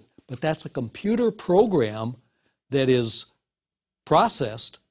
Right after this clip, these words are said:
during the construction of a protein. And your body uses over a hundred thousand proteins. Each one is manufactured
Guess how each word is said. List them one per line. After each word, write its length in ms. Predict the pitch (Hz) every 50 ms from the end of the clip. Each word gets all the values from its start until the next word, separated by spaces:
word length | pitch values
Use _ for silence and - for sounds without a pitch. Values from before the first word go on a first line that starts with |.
| _ _ _ _ _ - 131
during 320 | 113 139 143 156 170 175 165
the 80 | 160
construction 640 | 160 - 170 156 - - 143 123 113 - - 147 147 -
of 200 | - 135 135 143
a 80 | 165 151
protein. 540 | - - 226 262 285 - - 131 113 107
And 200 | 113 123 139 147
your 180 | 156 175 214 226
body 640 | 175 151 185 202 247 294 302 247 143 113 113 135 - - - - _ _ _ _ _ _ -
uses 380 | 139 156 190 185 190 180 151
over 280 | 175 180 180 165 170 156
a 80 | 151 143
hundred 400 | 156 202 214 233 233 196 - -
thousand 800 | - 196 196 240 302 294 247 185 160 160 127 113 113 131 135 - _ _ _ _ _ _ _ _ _ _ _ -
proteins. 680 | - - 240 277 269 - 208 151 104 92 - - - - _ _ _ _ _ _ _ _ _ _ _ _ -
Each 240 | 220 254 240 - -
one 240 | 262 262 262 214 151
is 180 | 135 135 127
manufactured 920 | 156 147 165 170 165 151 - 190 180 214 214 - - 135 127 127 127 127